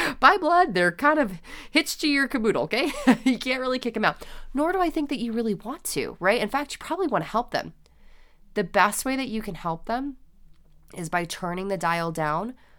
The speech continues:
on what they're saying and how that's getting into your head, rewriting the story, and then going down your own path to lead by example, okay? So when I say turning the dial down on those weak mindsets, it's not about kicking them out.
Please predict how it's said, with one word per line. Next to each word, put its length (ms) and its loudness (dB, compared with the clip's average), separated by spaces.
on 240 2
what 220 2
they're 140 -2
saying 380 -2
and 100 -6
how 180 2
that's 200 -4
getting 240 -4
into 260 -4
your 100 -4
head, 380 0
rewriting 720 2
the 80 -2
story, 560 -2
and 220 2
then 140 2
going 400 0
down 240 2
your 100 -4
own 140 -2
path 280 -6
to 120 -12
lead 200 -6
by 140 -4
example, 560 -10
okay? 300 -4
So 120 -8
when 60 -2
I 80 4
say 180 0
turning 500 -2
the 100 -2
dial 400 2
down 280 2
on 140 -2
those 180 -6
weak 200 -6
mindsets, 440 -4
it's 200 -12
not 120 -2
about 200 -2
kicking 300 -8
them 120 -6
out. 300 2